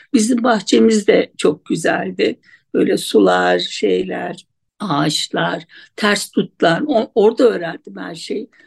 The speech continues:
Ters tut ağacı vardı. Armut ağacı, Ankara armudu meşhurdur. Her yerde vardı. Tabii gariban ağaçlar hiçbir zaman olgun meyve veremiyordu. Çünkü biz,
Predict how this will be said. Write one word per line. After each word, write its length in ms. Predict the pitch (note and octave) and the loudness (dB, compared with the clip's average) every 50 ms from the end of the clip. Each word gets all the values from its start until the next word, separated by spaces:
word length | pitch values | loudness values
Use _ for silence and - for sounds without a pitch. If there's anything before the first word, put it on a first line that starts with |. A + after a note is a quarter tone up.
| _ _ _ | _ _ _
Ters 360 | - - - - G3+ - - | -8 -6 -6 -6 -6 -10 -12
tut 260 | - - E3+ E3 - | -8 -8 -8 -6 -4
ağacı 460 | - A#3+ F#3 F#3 F3+ E3+ E3 - G#3+ G3+ | -4 -4 -2 -2 -2 -4 -6 -6 -8 -6
vardı. 600 | F3+ F3+ - - E3 E3 - E3 - F#3 G3 - _ _ _ _ - | -6 -6 -6 -8 -8 -4 -2 0 0 0 -2 -6 _ _ _ _ -4
Armut 400 | - F#3 G3+ G#3+ A3+ A#3+ - - | 0 0 2 2 2 0 0 0
ağacı, 380 | A#3 G#3+ G3+ G3+ G3+ F#3+ - G#3 | 2 2 2 0 -2 -2 -4 -6
Ankara 420 | G#3+ G3 G3 G3 - G3+ G3 F3+ | -6 -6 -8 -8 -8 -8 -6 -6
armudu 360 | F#3 F#3+ G3 G3 G3+ G3 - | -8 -8 -8 -8 -8 -4 -4
meşhurdur. 600 | G3+ G3 G3 F#3+ - - - A#3 G3 F#3+ - G#3 | -4 -2 -2 -4 -6 -4 -4 -6 -6 -4 -6 -4
Her 220 | G3+ G#3+ A3+ B3 A#3+ | -2 0 2 2 2
yerde 420 | A3+ A3 - F#3+ F#3 F#3+ G3+ F#3+ | 2 2 2 0 -2 -2 -4 -4
vardı. 380 | F#3 F#3+ F#3+ F#3+ - - A3+ A#3 - - | -4 -4 -6 -6 -8 -10 -12 -12 -6 -2
Tabii 200 | - B3+ A#3+ A3+ | 0 0 0 2
gariban 540 | - B3 B3+ B3+ A3+ B3 C4+ C4 C#4 C#4+ C4+ | 2 4 4 4 2 2 2 2 2 0 0
ağaçlar 600 | C4 B3 C4 B3 B3 - - - A#3+ C4 C4+ - _ _ _ _ _ _ - | 0 0 2 0 0 -2 -2 -2 0 -2 -2 -4 _ _ _ _ _ _ -6
hiçbir 320 | C#4 - - - - C#4+ | -6 -6 -6 -4 -4 -2
zaman 580 | A#3 A#3 C4+ B3 A#3 B3+ B3 B3 C4 B3+ B3+ _ _ _ _ _ - | -2 0 0 0 2 2 0 0 -2 -4 -6 _ _ _ _ _ 2
olgun 400 | B3+ A3+ A3 A#3 A3+ C#4+ C#4 B3+ | 4 4 4 4 4 0 0 0
meyve 380 | B3+ B3 A#3+ B3 B3 C4 B3 B3 | 2 2 0 0 0 0 -2 0
veremiyordu. 580 | C4 C4 B3+ C4 C4+ B3+ A#3 A3 G#3+ G#3+ D#4+ | -2 -4 -4 -4 -4 -6 -6 -8 -8 -10 -10
Çünkü 360 | E4 - - D#4 D4+ - C#4+ D4 | -10 -6 -6 -6 -2 -2 0 2
biz, 300 | D#4 C#4+ C#4 - - | 2 2 2 0 -8